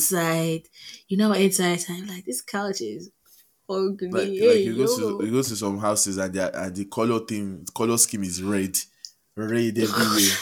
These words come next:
Speaker 2: As if you enter Curtis, Curtis den or <laughs> Babalawo's den.
Speaker 1: Like, hey,
Speaker 2: <laughs> You be like,
Speaker 1: yo, or
Speaker 2: "Wow."
Speaker 1: like gold.
Speaker 2: Gold.
Speaker 1: And it's not like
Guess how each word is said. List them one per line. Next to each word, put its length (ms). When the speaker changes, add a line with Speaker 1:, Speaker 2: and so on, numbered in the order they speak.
Speaker 2:
As 140
if 100
you 140
enter 240
Curtis, 640
Curtis 480
den 280
or 340
<laughs> 160
Babalawo's 680
den. 180
Speaker 1:
Like, 280
hey, 360
Speaker 2:
<laughs> 20
You 100
be 80
like, 280
Speaker 1:
yo, 60
or 40
Speaker 2:
"Wow." 260
Speaker 1:
like 260
gold. 680
Speaker 2:
Gold. 140
Speaker 1:
And 80
it's 60
not 100
like 140